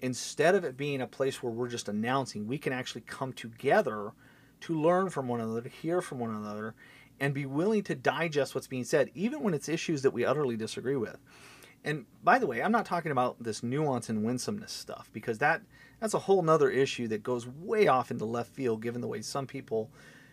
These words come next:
present it. But what I'm saying is, just shift your thinking. Think about what it is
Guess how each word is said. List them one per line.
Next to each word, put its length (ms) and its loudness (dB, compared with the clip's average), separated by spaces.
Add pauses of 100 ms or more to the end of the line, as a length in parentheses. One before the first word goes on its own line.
(100)
present 460 0
it. 160 -2 (300)
But 100 4
what 180 6
I'm 80 2
saying 320 2
is, 280 0 (320)
just 340 2
shift 420 -2
your 100 -2
thinking. 480 -4 (460)
Think 180 0
about 280 4
what 300 2
it 200 -4
is 640 0